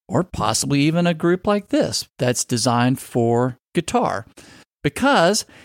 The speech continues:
he's going to learn things from them. They're going to be able to offer suggestions. They may be able to listen to what he's doing and say, "Hey, I, I hear what you're trying to do,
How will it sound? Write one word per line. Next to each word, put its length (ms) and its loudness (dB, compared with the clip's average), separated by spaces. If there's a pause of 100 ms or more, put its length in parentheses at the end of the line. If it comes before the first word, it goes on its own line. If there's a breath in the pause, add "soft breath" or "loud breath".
(120 loud breath)
he's 200 0
going 340 2
to 200 -2
learn 320 2
things 320 0
from 260 0
them. 240 2
They're 100 -2
going 260 0
to 60 -2
be 240 0
able 160 0
to 80 0
offer 440 -2
suggestions. 1040 -4 (480 loud breath)
They 140 0
may 340 2
be 200 0
able 160 0
to 120 2
listen 480 0
to 80 -4
what 160 2
he's 180 -2
doing 380 2
and 120 0
say, 220 0
"Hey, 320 -2
I, 320 -4
I 20 -2
hear 160 -2
what 160 -2
you're 80 -4
trying 240 -2
to 220 0
do, 80 -8